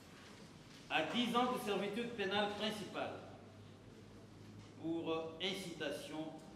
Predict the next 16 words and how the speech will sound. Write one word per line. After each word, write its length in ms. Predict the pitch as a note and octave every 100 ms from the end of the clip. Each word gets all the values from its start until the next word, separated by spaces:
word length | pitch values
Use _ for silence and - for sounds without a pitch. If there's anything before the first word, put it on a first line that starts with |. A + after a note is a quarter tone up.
| - - - - - - - - B2
des 80 |
militaires 500 | C#3 D#3 A#2+ A2+ G#2+ G#2 - - - A2+
à 60 |
commettre 460 | A2+ B2 C#3+ - E3 D3+ -
des 160 | B2
actes 280 | C3+ - -
contraires 340 | D#3+ D#3 D#3+ D#3+
au 120 | -
devoir 280 | A2 C3 C#3+ A2
et 60 | A2+
à 20 |
la 60 | G#2+
discipline, 460 | - - C3+ - - - - - - - - - -
avec 220 | - C#3+ C#3
également, 540 | C3 C3 D3 E3+ E3
euh, 260 | C3+ B2